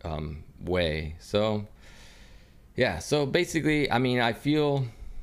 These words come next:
I mean, I'm sure I'll be nervous tomorrow morning. You know, there'll be butterflies and stuff. But once I'm in the classroom, it also allows me to work through those butterflies, like,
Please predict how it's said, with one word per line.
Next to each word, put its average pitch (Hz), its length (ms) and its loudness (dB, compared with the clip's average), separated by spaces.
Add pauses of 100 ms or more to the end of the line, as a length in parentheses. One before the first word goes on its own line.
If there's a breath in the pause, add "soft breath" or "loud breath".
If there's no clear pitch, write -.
(460 loud breath)
I - 40 -2
mean, 123 100 2
I'm 131 120 2
sure 139 220 2
I'll 113 60 4
be 92 140 2
nervous 82 380 2
tomorrow 80 320 2
morning. 82 520 0
You 87 80 -2
know, 82 140 0
there'll 101 120 2
be 98 160 2
butterflies 78 680 0
and 78 120 -4
stuff. 78 300 -2
But 76 140 0
once 139 180 2
I'm 101 140 2
in 92 100 2
the 85 80 0
classroom, 85 640 0 (400 loud breath)
it - 60 2
also 117 320 4
allows 95 400 2
me 92 140 2
to 90 140 -2
work 90 300 2
through 92 200 2
those 85 180 2
butterflies, 85 720 2
like, 78 180 0